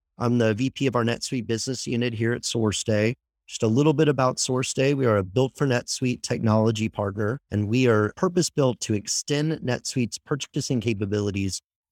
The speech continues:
to the supplier network for product organization. So instead of email, spreadsheets, and phone calls to manage all the important data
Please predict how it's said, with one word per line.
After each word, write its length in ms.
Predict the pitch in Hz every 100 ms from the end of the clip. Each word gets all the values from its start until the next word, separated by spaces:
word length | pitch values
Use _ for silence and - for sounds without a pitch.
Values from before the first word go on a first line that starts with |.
| -
to 220 | - 202
the 100 | 175
supplier 540 | - 127 - 123 113
network 480 | 104 104 - 101 98 _
for 140 | 110
product 480 | - - 104 98 -
organization. 960 | - 98 90 87 - 92 92 - - -
So 180 | -
instead 340 | 98 98 - 107
of 160 | 101 92 _ _ -
email, 340 | 170 180 160
spreadsheets, 580 | - - 143 127 139 -
and 160 | 131 120
phone 220 | 151 147
calls 360 | 156 139 143 -
to 60 |
manage 300 | 120 113 113
all 140 | 113 113
the 100 | 110
important 540 | 98 - 151 127 107
data 420 | 110 117 127 139